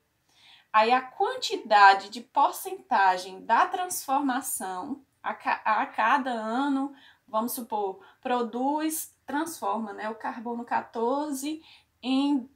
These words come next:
determinado, é, carbono doze. Vamos supor, a cada ano produz um de, de carbono doze. Então, é, o carbono quatorze é o que você tem no organismo,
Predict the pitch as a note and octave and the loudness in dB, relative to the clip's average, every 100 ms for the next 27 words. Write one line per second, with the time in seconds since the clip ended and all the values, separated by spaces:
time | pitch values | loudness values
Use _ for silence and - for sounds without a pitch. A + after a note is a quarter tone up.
0 | _ _ _ _ A#3 A3 C4 C4 C#4 B3 | _ _ _ _ -10 -6 -4 -2 0 0
1 | G#3+ A3+ A#3 B3+ C4+ C4+ C4 - G#3+ G#3+ | 2 4 2 0 -2 -2 -4 -4 -4 -4
2 | G#3 G#3 G3+ G3+ F#3+ F3 - _ _ - | -6 -6 -6 -6 -8 -12 -18 _ _ 2
3 | B3 A#3+ B3 C4+ A#3+ A3+ G#3 F3 - - | 4 4 -2 -2 -2 0 0 -2 -8 -14
4 | _ _ _ A#3 A#3 C4 C4 A3+ A3 - | _ _ _ -6 -6 -6 -8 -4 -4 0
5 | C#4+ D4 D4+ D#4 D#4+ E4 E4 D4+ D#4+ D4+ | -2 -2 -2 -2 -2 -4 -6 -6 -4 -4
6 | D4 D#4+ E4 D#4 D#4+ - - - B3+ C4 | -2 -2 -2 -4 -8 -10 -20 -14 -8 -2
7 | D4 A#3 C4 C4+ C#4+ D4 G3 - _ _ | 0 0 -2 0 0 -2 -4 -12 _ _
8 | A#3 C4+ A#3 F#3+ D#3+ D#3 _ _ _ - | 2 4 4 0 -8 -16 _ _ _ -4
9 | B3+ C4 C4+ D4 E4 - _ _ _ - | -4 -2 -2 -2 -4 -14 _ _ _ -6
10 | G#3 G3 - B3 B3 A3+ A3 G#3+ A3+ C4+ | -2 -2 -4 -8 -4 -4 -4 -6 -2 -2
11 | - C4+ A3 B3+ B3+ F4+ F#4+ - G#3+ A3+ | -2 -2 0 0 0 -6 -8 -4 -6 -6
12 | G#3+ A3 A3 - G3+ F#3+ G3+ B3 C4+ A#3 | -10 -12 -12 -12 -14 -12 -10 -4 -4 -2
13 | A#3 C4+ D#4 | -2 -4 -4